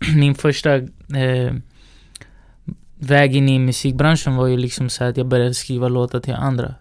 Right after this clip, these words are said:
Eh, så att det kom först, men sen så un-, runt tvåtusen sju började jag s-,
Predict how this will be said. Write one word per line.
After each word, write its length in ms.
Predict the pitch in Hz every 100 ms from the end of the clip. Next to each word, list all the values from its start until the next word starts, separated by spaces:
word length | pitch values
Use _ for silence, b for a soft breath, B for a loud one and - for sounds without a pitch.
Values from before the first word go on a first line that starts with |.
| _ _ -
Eh, 480 | 127 127 123 - 143 - b b b b b
så 140 | -
att 80 | 127 -
det 220 | 127 139
kom 220 | - 127
först, 460 | - 139 120 - 131
men 200 | 123 123
sen 200 | 127 123
så 140 | 131 120 123 - 131 - _ _ - - b b b -
un-, 400 | 135 131 - -
runt 580 | 147 131 127 120 - - -
tvåtusen 800 | - 131 131 117 127 123 123 123
sju 460 | - 143 139 135 - _ b b b b b
började 300 | - 123 123
jag 100 | 117 120
s-, 160 | -